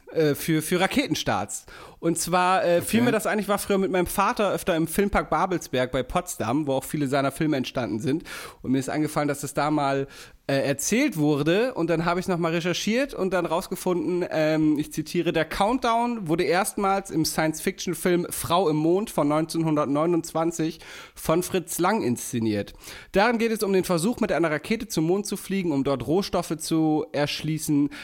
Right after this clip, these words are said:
Speaker 1: Lang stand vor der Frage, wie man die Spannung vor dem Abheben der Mondrakete Friede ohne Spezialeffekt und ohne Geräusche in diesem Stummfilm darstellen könnte." Daraufhin kam
Speaker 2: Hm.
Speaker 1: er auf die Idee, man könnte runterzählen und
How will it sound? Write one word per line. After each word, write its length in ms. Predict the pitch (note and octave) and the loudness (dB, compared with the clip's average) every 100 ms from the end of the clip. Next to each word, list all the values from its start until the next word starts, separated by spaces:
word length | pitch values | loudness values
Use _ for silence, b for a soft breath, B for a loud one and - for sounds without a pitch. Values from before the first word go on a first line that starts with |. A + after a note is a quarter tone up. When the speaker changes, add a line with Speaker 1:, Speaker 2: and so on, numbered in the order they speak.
| B | B
Speaker 1:
Lang 280 | C3+ F3+ B3 | -2 0 0
stand 300 | - G3 G3 | 0 0 0
vor 120 | G3+ | -2
der 100 | E3 | -2
Frage, 480 | - D#3+ E3 F3 F3 | -2 0 0 2 0
wie 80 | D#3 | 2
man 160 | D#3 | 4
die 80 | D3+ | 4
Spannung 640 | C3+ - F3+ G3+ A3+ A#3 | 0 0 2 2 0 -2
vor 240 | A3 - F3 | -2 0 2
dem 140 | F#3 | 2
Abheben 420 | C#3+ E3 F3 E3 | -2 0 0 2
der 100 | D3 | 2
Mondrakete 680 | C#3+ D#3+ E3+ D#3+ D#3+ D#3+ D3+ | 2 2 2 -2 0 0 0
Friede 520 | C#3 - F#3+ G3 F#3+ F3 B B - | -4 -2 0 2 2 0 B B -2
ohne 240 | A3 C4 | 2 4
Spezialeffekt 800 | C4+ A#3 G#3+ F3 F3+ F3 F3+ F3+ | 4 0 -2 0 0 0 -2 0
und 100 | D3 | 0
ohne 260 | - F#3+ G3 | 2 2 2
Geräusche 500 | D3+ C#3 D#3 D#3 E3 | 2 2 2 2 2
in 280 | E3 - C3 | 2 0 -4
diesem 200 | D3 D#3 | -2 -2
Stummfilm 440 | - A#2+ A#2 C3 | -2 -2 0 0
darstellen 440 | C3+ B2+ - G#2 G#2 | 2 0 -2 -4 -4
könnte." 360 | G#2+ G#2 G#2+ - B B B B B _ - | -6 -4 -6 -8 B B B B B _ -4
Daraufhin 400 | C3+ C3+ C#3 C3 | 0 0 0 0
kam 180 | D3 | 2
Speaker 2:
Hm. 40 | C#3 | 2
Speaker 1:
er 40 | |
auf 100 | C3+ | 0
die 60 | - | -2
Idee, 200 | C3+ C3+ | -2 0
man 160 | C3+ B2 | 0 0
könnte 240 | C#3+ C3 | -2 -2
runterzählen 720 | A#2+ C3+ F3 E3+ - A3 B3+ | 0 0 0 -2 0 0 0
und 360 | - D3+ F#3 - | 0 -2 -2 -6